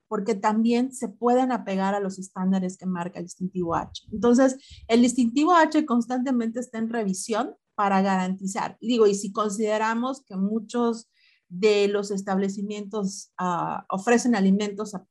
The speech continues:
personas que vienen de otros países o también a li-, turistas que son locales o que son nacionales,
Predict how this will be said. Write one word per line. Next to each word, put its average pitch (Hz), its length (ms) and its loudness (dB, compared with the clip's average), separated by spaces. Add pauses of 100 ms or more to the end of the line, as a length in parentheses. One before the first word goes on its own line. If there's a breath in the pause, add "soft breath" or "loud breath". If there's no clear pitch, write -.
(180)
personas 190 720 0
que 180 100 -8
vienen 190 480 0
de - 60 -12
otros 170 380 -4
países 196 560 -2
o 185 180 -6
también 196 720 2 (320 soft breath)
a 185 140 4
li-, 190 360 4 (320)
turistas 226 760 0
que 185 120 -14
son 202 360 -4
locales 208 760 2
o 175 160 -12
que 175 100 -10
son 190 200 0
nacionales, 208 760 2